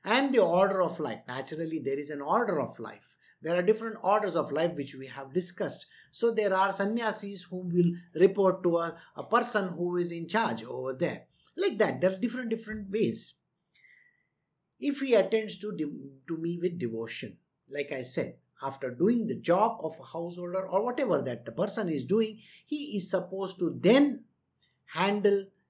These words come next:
everything in such a manner that he is doing the job for me alone. That is what Krishna means.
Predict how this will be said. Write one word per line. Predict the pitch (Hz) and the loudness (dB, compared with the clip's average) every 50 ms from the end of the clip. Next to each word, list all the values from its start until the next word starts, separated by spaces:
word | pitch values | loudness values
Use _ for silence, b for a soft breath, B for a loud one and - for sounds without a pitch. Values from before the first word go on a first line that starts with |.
| _ - | _ -4
everything | - 202 226 233 233 233 220 - - 185 190 185 180 | -2 0 0 0 0 -2 -2 -2 -4 -8 -10 -8 -8
in | 175 170 165 | -10 -8 -4
such | 175 254 262 262 | -2 -2 0 0
a | 277 220 | 0 0
manner | 175 170 151 147 147 151 160 165 160 | 0 0 -2 -2 -2 -2 -2 -2 -2
that | 165 170 - | -2 -2 -4
he | - - 190 214 | -6 -6 -4 -4
is | 196 175 | -4 -6
doing | 165 196 220 220 214 | -6 -8 -6 -4 -2
the | 185 160 | -2 0
job | 143 180 185 202 196 - - | 2 2 2 2 2 0 -2
for | 208 208 202 190 | 0 0 0 0
me | 185 196 220 285 330 320 269 | 2 6 10 10 12 12 10
alone. | 220 180 156 147 127 113 101 - - b b b b b b | 8 6 6 4 2 0 -4 -10 -14 b b b b b b
That | 120 120 - 202 | -12 -8 -4 -4
is | 226 220 | -4 -2
what | 233 226 226 - | -2 -4 -4 -4
Krishna | - 160 147 - - 160 151 143 | -6 -6 -6 -6 -6 -6 -4 -4
means. | 151 151 135 104 95 - | -4 -4 -4 -4 -6 -10